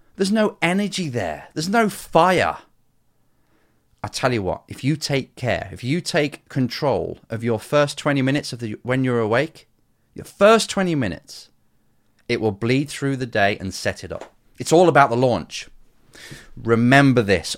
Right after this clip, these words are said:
all about the launch. I want you, as soon as you open your eyes, and I'm gonna share with you what I do now and what I did this morning. Because not only did I get up at th-, uh, go to bed at three and sleep about half three,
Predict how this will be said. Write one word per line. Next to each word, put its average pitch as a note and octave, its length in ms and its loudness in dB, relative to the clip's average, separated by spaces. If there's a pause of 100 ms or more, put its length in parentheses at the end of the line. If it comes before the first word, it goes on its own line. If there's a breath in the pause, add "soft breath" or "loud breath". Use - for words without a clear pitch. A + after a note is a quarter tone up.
(100)
all A#2 460 4
about F#2+ 540 -2
the G2 80 -8
launch. F#2 500 -8
I A#2 160 0
want C#3 280 -4
you, F2+ 180 -6
as F2+ 80 -10
soon - 260 -6
as D3 160 -6
you A#2 140 0
open A#2 260 -2
your A#2 200 -2
eyes, F2 160 -2
and G#2+ 80 -2
I'm D3+ 100 2
gonna D#3 160 -2
share C#3+ 320 4
with A2+ 100 0
you G#2 140 -4
what F#2+ 160 2
I G#2+ 160 4
do E2 220 -8
now F2 260 -6
and G2 80 -2
what B2+ 100 2
I C3 40 6
did A#2 200 -2
this B2 200 -6
morning. C3+ 400 0 (520 loud breath)
Because D3+ 220 -2
not F3 160 4
only G#3+ 200 2
did F3 160 2
I F3 40 4
get D#3 160 4
up C#3+ 160 2
at - 180 -8
th-, - 140 -10
uh, C3+ 160 0 (140)
go C#3 160 2
to B2+ 140 -8
bed A#2 260 0
at - 100 -4
three B2+ 320 0
and G#2+ 240 -4 (140)
sleep - 340 -4
about G#2+ 220 0
half D3 260 4
three, F2 320 -6